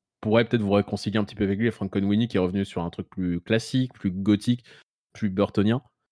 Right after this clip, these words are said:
Donc, euh, voilà un petit peu pour ce que j'en pense peut-être en, en général du film. Et, euh, le court-métrage est, euh, avait, euh, a été, euh, réalisé dans les années quatre-vingts, quatre-vingt-cinq,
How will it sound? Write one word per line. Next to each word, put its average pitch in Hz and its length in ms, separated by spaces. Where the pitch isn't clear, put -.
Donc, 92 320
euh, 87 680
voilà 110 200
un 113 60
petit 107 140
peu 123 140
pour - 300
ce - 100
que 110 80
j'en 95 160
pense 113 300
peut-être - 340
en, 110 260
en 110 140
général 110 380
du 110 80
film. 87 220
Et, 170 240
euh, 107 180
le 117 140
court-métrage 147 720
est, 117 160
euh, 95 260
avait, 98 400
euh, 90 160
a 98 60
été, 107 320
euh, 92 160
réalisé 135 360
dans 110 160
les 98 140
années 101 160
quatre-vingts, 156 480
quatre-vingt-cinq, - 840